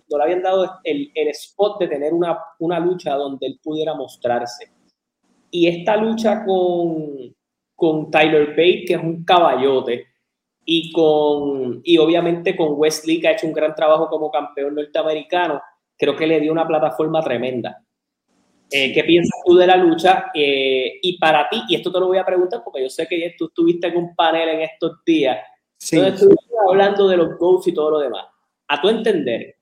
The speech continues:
Speaker 1: ¿con esta lucha se, se prueba más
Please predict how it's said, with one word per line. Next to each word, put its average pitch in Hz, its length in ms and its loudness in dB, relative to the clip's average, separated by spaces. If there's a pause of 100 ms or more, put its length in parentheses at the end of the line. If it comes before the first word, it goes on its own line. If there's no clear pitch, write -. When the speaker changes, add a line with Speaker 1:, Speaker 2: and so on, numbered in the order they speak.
(180)
Speaker 1:
¿con 160 300 -2
esta 190 340 -2
lucha 220 320 -4
se, - 580 -4
se - 240 -2
prueba 185 460 2
más 202 500 -4